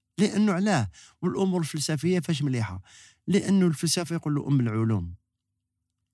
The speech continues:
هكذا. إنها تبدأ بسؤال والإجابة تكون بسؤال.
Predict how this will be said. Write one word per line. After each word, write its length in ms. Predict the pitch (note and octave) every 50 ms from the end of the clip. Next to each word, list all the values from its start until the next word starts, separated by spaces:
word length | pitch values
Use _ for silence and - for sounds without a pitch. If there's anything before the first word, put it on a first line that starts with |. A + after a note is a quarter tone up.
| _ -
هكذا. 360 | A#2 D#3 D3+ B2 A2 F2+ E2 - _ _ _ _ - - - _ _ _ -
إنها 320 | E3 F3+ F3+ F3 D#3+ D#3+
تبدأ 320 | D3 - E3+ D3 C3+ D3+
بسؤال 640 | C#3 C3 D3+ D3 - - C#3+ - - D#3 F#3 F#3+ F3+
والإجابة 560 | E3 D#3+ D3 - C#3 C3 B2 D3 C#3+ D3 F3+
تكون 340 | F3 - D#3 - C#3+ C3 B2
بسؤال. 400 | A#2+ A2 - - G#2 G#2 -